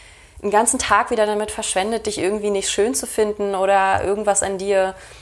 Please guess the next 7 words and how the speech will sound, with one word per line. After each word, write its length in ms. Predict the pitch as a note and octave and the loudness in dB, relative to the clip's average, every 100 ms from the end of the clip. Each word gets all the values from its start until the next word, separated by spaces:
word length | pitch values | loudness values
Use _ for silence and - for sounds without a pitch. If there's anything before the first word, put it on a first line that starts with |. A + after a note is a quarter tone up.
| - | -12
an 120 | - F#3 | -4 -2
dir 140 | G3 | 0
rumzumeckern 760 | G3 C4 - G#3 F3+ F3 F3 D#3+ | 0 2 0 0 0 2 2 2
oder 200 | E3+ E3 | 0 0
sowas?“ 380 | E3+ E3+ E3+ E3+ | 0 0 2 2
Weil 300 | F3+ F#3 F3+ - - - _ _ _ - | 0 0 -6 -16 -20 -20 _ _ _ 0
ändern 560 | A3+ D#4 E4 E4 E4+ | 4 4 4 2 0